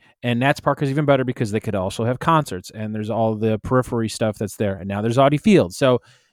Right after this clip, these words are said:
it's, that makes sense. Having something in your town eighty-two times, or even a stadium where you have forty-one basketball games or forty-one hockey games, and then you throw in, uh, the playoffs, you throw in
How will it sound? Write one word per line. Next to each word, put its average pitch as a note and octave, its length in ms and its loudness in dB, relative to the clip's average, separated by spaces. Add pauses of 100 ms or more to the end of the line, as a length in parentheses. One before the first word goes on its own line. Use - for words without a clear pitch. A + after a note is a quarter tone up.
(200)
it's, - 260 -6 (120)
that D#3+ 360 4
makes D#3 240 0
sense. E3 240 0
Having E3+ 480 0
something D#3+ 640 0
in C#3+ 160 -2
your C#3+ 160 2
town C3+ 420 0
eighty-two B2+ 420 -2
times, C#3 320 0
or B2+ 80 0
even C3+ 180 2
a E3 40 2
stadium D3+ 480 4
where B2 140 0
you A#2 100 2
have G#2+ 80 -2
forty-one C3 460 0
basketball C3 380 0
games B2+ 260 -6
or G#2+ 40 -10
forty-one B2+ 340 -2
hockey A#2 280 -6
games, A#2 240 -4
and A2+ 60 -4
then A2 100 -6
you G2 100 -10
throw B2 280 2
in, C3+ 200 -2 (460)
uh, A2+ 200 2
the G#2+ 100 -4
playoffs, C3 420 0
you A2+ 60 -4
throw A#2+ 320 2
in B2+ 380 -2